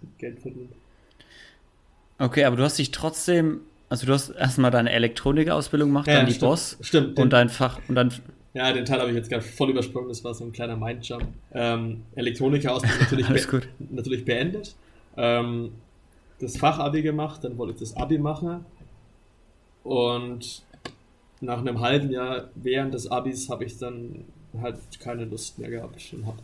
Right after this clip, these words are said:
Speaker 1: weil ich gewusst hab, so, ich brauch nur Fachabitur für Design. Und dann hab
Speaker 2: Mhm.
Speaker 1: ich's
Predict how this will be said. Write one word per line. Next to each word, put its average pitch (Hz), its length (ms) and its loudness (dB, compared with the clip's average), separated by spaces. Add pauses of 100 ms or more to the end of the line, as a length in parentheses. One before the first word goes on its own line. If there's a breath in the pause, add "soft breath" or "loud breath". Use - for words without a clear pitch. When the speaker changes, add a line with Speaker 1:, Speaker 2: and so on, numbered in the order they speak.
(100)
Speaker 1:
weil 120 160 -4
ich 113 80 -4
gewusst 139 360 2
hab, 123 140 -4
so, 127 180 -4
ich 117 200 -8
brauch 123 260 -4
nur 127 140 -4
Fachabitur 135 680 -2
für 127 240 -6 (160)
Design. 120 440 -6 (400)
Und 120 100 -12
dann 123 100 -10
hab 123 120 -6
Speaker 2:
Mhm. 127 80 -12
Speaker 1:
ich's 127 200 -4